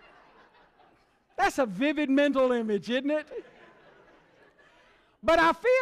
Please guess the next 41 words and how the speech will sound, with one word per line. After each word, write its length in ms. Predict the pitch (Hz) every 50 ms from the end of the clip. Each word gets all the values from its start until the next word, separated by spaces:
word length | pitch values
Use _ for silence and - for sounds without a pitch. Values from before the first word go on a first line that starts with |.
| 466 453 453
the 40 | 440 415 415 403
most 200 | 415 311 - 370
at 120 | 349 320
home 720 | 262 262 285 320 359 359 349 330 311 277 269 254 240 226
when 180 | 254 277 285 269
I'm 180 | 262 254 240
hippopotamized. 1120 | 214 269 302 - - - 240 269 269 240 208 196 170 151 143 - 98 - 104 _ - _ _ _ _ _ _ _ _ _ _ _ _ - - -
And 140 | 262 269 -
so 200 | - 311 302 294 262
I'm 220 | 262 330 381 392
gonna 220 | 370 349 339 311
identify 800 | 285 302 294 302 294 285 233 240 - - 208 185 160 135 127 113 110 - -
as 200 | 220 247 247 226
a 40 | 247
hippopotamus. 920 | 247 247 185 190 170 233 247 233 202 170 139 127 117 _ _ _ _ _ _ _ _ _ _ _ _ _ _ -
Guys, 220 | 285 294 277 - -
I 120 | 233 285
can 120 | - - 233
say 260 | - - 277 262 254
whatever 400 | 233 226 226 220 220 208 208 214
I 80 | 202
want 220 | 196 196 202 190 185
to 60 | -
say. 440 | - - 277 294 277 190 123 107 _ _ _ _ _ _ _ _ _ _ _ _ _ -
I 80 | 190 185
cannot 420 | - - 262 302 320 294 - 226
make 240 | 220 220 220 220 214
it 120 | 202 _
so 260 | - - 226 208 202
by 160 | 175 185 185 180
saying 480 | - - - 233 214 208 175 165 151
so. 340 | - - 135 127 110 104 _ _ _ _ _ _ _ _ _ _ _ _ _ _ _ _ _ _ _ _ _ _ _ _ _ - 165
Because 640 | 208 226 - - - - 320 339 320 254 226 156
there 240 | 160 208 226 226 233
is 440 | 226 233 247 262 294 311 330 349 285
such 360 | - - - 285 277 - -
a 60 | 294
thing 320 | - _ - 240 220 220 226
in 160 | 233 226 226
this 260 | 233 247 240 - -
world 400 | 170 170 160 143 139 131 135 143